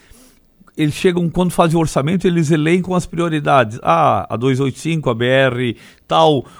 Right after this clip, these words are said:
o Morro dos Cavalos, que são obras federais. E a Morro dos Cavalos não tava nem incluída.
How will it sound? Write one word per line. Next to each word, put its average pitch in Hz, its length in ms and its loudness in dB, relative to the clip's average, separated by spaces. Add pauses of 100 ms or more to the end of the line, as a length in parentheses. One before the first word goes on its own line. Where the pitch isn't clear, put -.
o 123 60 -6
Morro 131 240 0
dos 120 140 -14
Cavalos, 143 800 -2
que - 100 -20
são 139 140 -4
obras 139 320 0
federais. 127 600 -2 (600)
E 147 160 4
a 139 120 4
Morro 147 160 -2
dos 139 120 -6
Cavalos 156 300 -4
não 156 140 -2
tava 156 200 2
nem 165 180 0
incluída. 208 600 -4